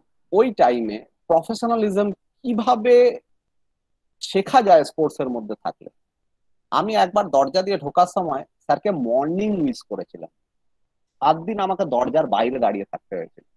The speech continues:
শুধু আমি good morning এর জায়গায় morning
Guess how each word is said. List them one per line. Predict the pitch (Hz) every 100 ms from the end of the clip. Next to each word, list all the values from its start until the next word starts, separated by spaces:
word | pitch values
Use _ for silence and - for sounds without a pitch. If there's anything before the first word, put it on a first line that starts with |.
| _ _ _ _ _ -
শুধু | 165 214
আমি | 165 143 208 294 _ _ _ _ _ _ _ 147
good | 175
morning | 180 175 165 156 156
এর | 151 123
জায়গায় | 110 101 135
morning | 123 101 104 113 120